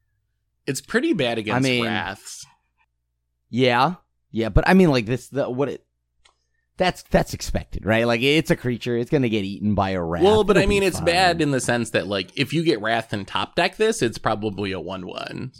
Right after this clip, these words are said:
Speaker 1: Compared to other two drops that maybe, like, a Spirited Companion even is not the worst top deck after you get Wrath 'cause you start to, like, rebuild a little bit, but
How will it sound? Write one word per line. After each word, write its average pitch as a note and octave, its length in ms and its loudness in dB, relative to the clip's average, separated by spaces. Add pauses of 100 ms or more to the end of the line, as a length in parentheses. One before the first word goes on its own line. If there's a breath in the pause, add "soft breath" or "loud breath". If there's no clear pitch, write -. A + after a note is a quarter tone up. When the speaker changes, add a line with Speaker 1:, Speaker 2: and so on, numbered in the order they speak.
(200)
Speaker 1:
Compared D#3+ 340 2
to C3 180 2
other A#2+ 260 2
two G#2+ 200 -4
drops F#2 360 -2
that G2 140 -2
maybe, G2 520 -4
like, C3+ 180 -4
a F#3 60 4
Spirited A3 440 0
Companion F#2+ 640 -4
even G2 280 -6
is G2+ 120 -6
not A2+ 180 -2
the G#2 80 -6
worst A2 320 -2
top F#3+ 200 -2
deck G#3+ 240 0
after - 280 -4
you F#3 60 -2
get F3+ 140 2
Wrath D3+ 320 -2
'cause G#2 160 0
you G#2+ 80 -4
start A2 220 -2
to, G#2+ 80 -6
like, G2 140 -6
rebuild A2 360 -2
a A2+ 40 0
little A#2 200 -2
bit, A#2 280 0
but E2+ 240 -12